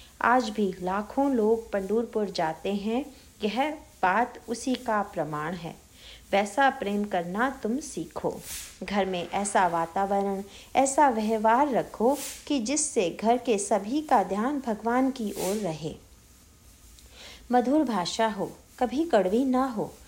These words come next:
मक्खन की तरह मुलायम हो। गालियों में भी मधुर भाषा है, ऐसा भास लगे, क्रोध में मिठास लगे। निस्वार्थी बनने के सिवाय भाषा मधुर नहीं हो सकती।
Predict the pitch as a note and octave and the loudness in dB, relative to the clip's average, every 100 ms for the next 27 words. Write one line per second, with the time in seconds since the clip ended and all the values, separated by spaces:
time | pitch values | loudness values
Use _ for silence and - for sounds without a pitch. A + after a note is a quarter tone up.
0 | - - - C4+ - F#4 F#4 E4 C#4+ C#4 | -20 -12 -4 -4 -2 0 0 0 0 2
1 | B3+ C4 A#3 F#3+ E3+ E3+ G3 G3 F3+ D#3 | 2 0 0 0 0 0 0 -2 -6 -10
2 | - - - - G#3 G#3 A3+ B3 D#4 C#4+ | -14 -20 -20 -4 4 6 6 4 4 4
3 | C4 B3+ D#4 B3+ A3 B3+ B3 A#3 G#3+ - | 2 0 2 2 2 0 0 2 2 0
4 | G#3+ F#3+ F3+ - - - - A#3 A#3 D4+ | 0 -2 -8 -12 -18 -12 -2 -2 0 -2
5 | C4 G3 G#3 A3 - E3+ - - - - | -2 0 0 0 -2 -6 -6 -10 -12 -16
6 | - - A#3+ B3 B3+ B3+ C4 A3+ G3 - | -20 -4 0 2 2 2 2 0 -2 0
7 | F#3+ G#3 - E3+ D#3 C3 - - - - | 2 2 -2 -6 -6 -10 -14 -20 -20 -16
8 | - G#3 G#3 - F#3+ F3+ F3+ - C4 G3+ | -2 0 0 0 2 2 0 -2 -2 -2
9 | F3 F#3 A3+ A3+ A#3 A3+ F#3 E3+ F3+ A#3 | -4 -2 -2 0 -2 -2 -4 -2 2 2
10 | C#4+ - - - G#3 G#3 G#3 C4+ B3 G#3 | 0 -6 -18 -4 0 0 2 2 2 0
11 | A#3+ C#4+ G#3+ G3 A#3 G#3+ F3+ E3+ D#3 - | 0 0 -2 0 0 0 -4 -6 -8 -10
12 | - | -14